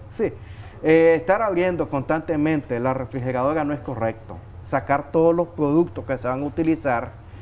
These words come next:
y poner un balde con hielo, con agua, para que estén bebiendo agua fresca. Cada vez que usted abre, ya sea su refrigeradora inverte o no inverte, usted está afectando el consumo de energía eléctrica. Tener dos, tres, cuatro abanicos encendidos en una vivienda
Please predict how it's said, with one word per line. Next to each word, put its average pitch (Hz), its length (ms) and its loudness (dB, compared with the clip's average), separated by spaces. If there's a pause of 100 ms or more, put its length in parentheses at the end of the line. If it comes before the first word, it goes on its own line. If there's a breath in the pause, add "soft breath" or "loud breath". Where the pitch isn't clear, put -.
(340 loud breath)
y 156 120 6
poner 156 360 2
un 151 140 0
balde 147 320 0
con 156 180 0
hielo, 151 360 4
con 165 180 -2
agua, 165 400 0
para 143 220 -4
que 127 80 -8
estén 123 260 -6
bebiendo 135 340 -2
agua 131 220 -2
fresca. 139 460 -6 (440 loud breath)
Cada 196 300 4
vez 175 220 4
que 160 80 -4
usted 160 180 -2
abre, 156 260 0
ya 139 120 2
sea 170 200 4
su 175 140 -2
refrigeradora 147 920 -2
inverte 131 680 0
o 127 140 2
no 139 180 0
inverte, 135 640 -2 (460 loud breath)
usted 165 440 2
está 151 300 0
afectando 165 560 -4
el 143 80 -4
consumo 143 400 -4
de 156 60 -2
energía 135 280 -4
eléctrica. 123 560 -4 (380 loud breath)
Tener 160 560 4
dos, 165 340 0
tres, 165 240 0
cuatro 175 280 0
abanicos 156 520 -2
encendidos 127 640 0
en 127 160 -4
una 165 280 -2
vivienda 151 640 0